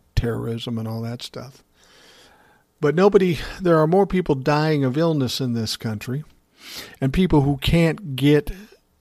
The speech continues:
um, medications or, or care because they simply can't afford it. The thought of that in this country is absolutely fucking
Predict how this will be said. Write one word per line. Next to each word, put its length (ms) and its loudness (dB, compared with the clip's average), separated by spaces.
um, 520 -12
medications 1120 2
or, 280 -4
or 320 -6
care 600 4
because 420 -2
they 100 0
simply 480 -2
can't 320 -4
afford 380 -4
it. 100 -16
The 140 4
thought 360 4
of 160 2
that 260 0
in 140 -2
this 180 -4
country 440 -2
is 100 -2
absolutely 1040 -2
fucking 600 -4